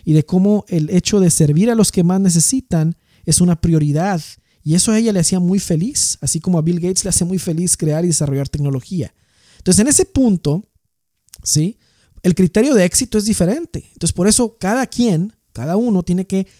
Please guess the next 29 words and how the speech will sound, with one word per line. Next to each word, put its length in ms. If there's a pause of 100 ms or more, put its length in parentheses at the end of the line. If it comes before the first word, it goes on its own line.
(240)
conectar 880
su 240
misión 540 (340)
y 100
ver 160
cuál 220
es 80
mi 100
misión. 500 (560)
Y 120
en 100
base 240
a 40
mi 100
misión 540
y 80
mi 120
escala 500
de, 260
de 220
valores, 680 (880)
ese 260
es 100
el 120
criterio 420
de 140
éxito 420
para 320
mí, 320